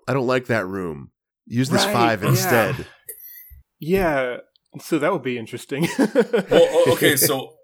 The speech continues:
Speaker 3: like, a totally, a totally different version would be you grab the five, and then later on, when something else heals you, but it only heals you for three, you're like, "No, I want
Speaker 2: Yeah,
Speaker 3: five."
Speaker 2: that's, that's kinda more like what I was
Speaker 1: Yeah,
Speaker 2: thinking along
Speaker 1: yeah.
Speaker 2: the lines.
Speaker 3: Like, you've got it
Speaker 2: Yeah.
Speaker 3: in your pouch,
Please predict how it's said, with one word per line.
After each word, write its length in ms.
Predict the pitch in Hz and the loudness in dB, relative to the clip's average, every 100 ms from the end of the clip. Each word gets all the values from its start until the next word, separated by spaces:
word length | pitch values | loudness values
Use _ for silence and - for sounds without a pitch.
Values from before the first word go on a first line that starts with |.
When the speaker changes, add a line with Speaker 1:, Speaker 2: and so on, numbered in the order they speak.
| _ _ | _ _
Speaker 3:
like, 260 | 131 135 131 | -4 -2 0
a 160 | 113 | -2
totally, 380 | 98 151 147 127 | 0 0 0 -2
a 140 | 120 | -6
totally 220 | 117 180 151 | -2 0 2
different 300 | - 151 113 | 0 -2 -2
version 280 | 117 120 | -2 -2
would 120 | 107 101 | -2 -2
be 240 | 107 98 | -4 -4
you 120 | 110 98 | -6 -2
grab 300 | 110 127 123 | 0 0 -2
the 80 | |
five, 520 | 110 - 139 92 90 98 - - _ _ - | -4 0 0 0 -2 -8 -16 -20 _ _ -6
and 200 | 117 107 | -4 0
then 240 | 117 110 | -2 -2
later 460 | 104 110 127 123 117 | -4 0 0 2 0
on, 500 | 117 117 113 107 - _ _ | 0 -2 -6 -10 -18 _ _
when 280 | 104 113 107 | -6 -4 -2
something 420 | - 123 127 113 | -2 -2 -4 -2
else 320 | 104 101 - | 0 0 -4
heals 400 | - 156 151 117 | -6 -2 -2 -2
you, 340 | 107 95 90 - _ _ - | -2 -4 -6 -14 _ _ -2
but 100 | 113 | 0
it 100 | 113 | 0
only 280 | 117 110 101 | 0 0 0
heals 300 | 127 123 113 | -2 -2 -4
you 100 | 104 | -4
for 140 | 107 | -4
three, 580 | 95 101 104 113 160 - _ _ _ | -6 -4 -4 -4 -8 -12 _ _ _
you're 220 | 104 104 | 0 2
like, 240 | 92 - - | 2 -2 -6
"No, 480 | 101 95 - - _ _ _ | -2 -2 -4 -14 _ _ _
I 100 | - | -4
want 180 | - 196 | 0 2
Speaker 2:
Yeah, 140 | 214 165 98 | 2 2 0
Speaker 3:
five." 80 | 185 | -2
Speaker 2:
that's, 180 | 208 - | -4 -2
that's 160 | 262 | -2
kinda 240 | - 262 202 | 0 -2 0
more 160 | 180 | 2
like 180 | 165 151 | 0 0
what 100 | 156 | -2
I 40 | 143 | 0
was 100 | 90 | -2
Speaker 1:
Yeah, 80 | 82 | -4
Speaker 2:
thinking 280 | 139 123 120 | -6 -8 -8
along 100 | 95 | -4
Speaker 1:
yeah. 120 | 92 82 | -4 -4
Speaker 2:
the 60 | |
lines. 140 | 110 135 | -2 -2
Speaker 3:
Like, 140 | 139 | 0
you've 160 | 151 143 | 0 4
got 200 | 160 170 | 4 4
it 100 | 147 | 0
Speaker 2:
Yeah. 60 | |
Speaker 3:
in 40 | 143 | -4
your 140 | 135 | -4
pouch, 580 | 117 113 156 - - | -2 -2 0 -4 -6